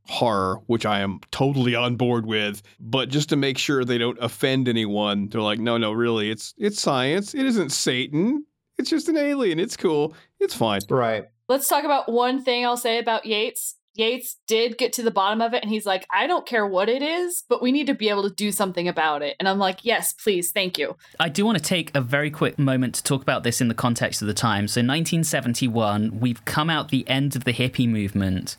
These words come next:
Speaker 4: and a lot of the people who were involved in the hippie movement turned to neo-paganism and Wicca coming out of that. So there was this huge resurgence in folklore and in the occult in the early seventies. And this kinda taps into that.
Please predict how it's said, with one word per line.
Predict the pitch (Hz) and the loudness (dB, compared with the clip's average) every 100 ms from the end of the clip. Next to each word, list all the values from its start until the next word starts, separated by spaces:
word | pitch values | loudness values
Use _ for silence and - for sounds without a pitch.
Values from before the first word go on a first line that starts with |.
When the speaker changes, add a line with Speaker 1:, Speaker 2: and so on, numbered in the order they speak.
| - | -4
Speaker 4:
and | 131 117 | 0 2
a | |
lot | 131 123 147 151 - - - | 2 2 0 -2 -4 -4 0
of | 135 - | -2 -2
the | |
people | 131 131 135 120 | 0 0 0 0
who | 127 | 2
were | 113 | 2
involved | 107 135 131 123 | 2 0 0 0
in | 113 | 0
the | |
hippie | 110 107 113 | 0 0 0
movement | 107 104 110 107 | 0 0 -2 -2
turned | - 127 127 127 | 0 0 2 0
to | - | 0
neo-paganism | 110 113 117 107 113 110 110 104 107 98 | 2 2 0 0 0 2 0 2 0 0
and | - 98 | -2 -4
Wicca | 107 104 - 76 - | -2 -2 -2 -6 -4
coming | - 104 98 | 0 2 2
out | 98 101 104 | 0 -2 -6
of | - | -2
that. | 73 - - _ | -2 -2 -10 _
So | - 131 | -4 -2
there | 127 135 | 0 0
was | 135 | 0
this | 135 131 - | -2 -2 -2
huge | 170 165 143 | -2 0 -2
resurgence | 131 127 131 120 110 101 - | 0 0 -2 0 -2 -2 -2
in | 127 120 113 110 110 - | -2 0 0 0 -4 -12
folklore | - - 123 - 135 120 117 113 113 | -8 -2 -2 0 0 2 2 2 0
and | 90 110 107 107 104 | 0 0 0 -2 0
in | 117 107 | -2 0
the | 110 | -2
occult | 101 - 120 110 - - | -2 -2 0 0 -4 0
in | 113 | 0
the | 110 | 2
early | 107 104 104 | 2 0 -2
seventies. | - 98 110 113 139 175 - _ _ - | -2 0 0 -2 -2 -4 -8 _ _ -2
And | 123 | 0
this | 120 139 | 0 0
kinda | - 175 | 0 -2
taps | 127 - 123 - | -2 0 -2 0
into | 117 135 135 | 0 0 0
that. | 98 90 - - | 0 0 -2 -8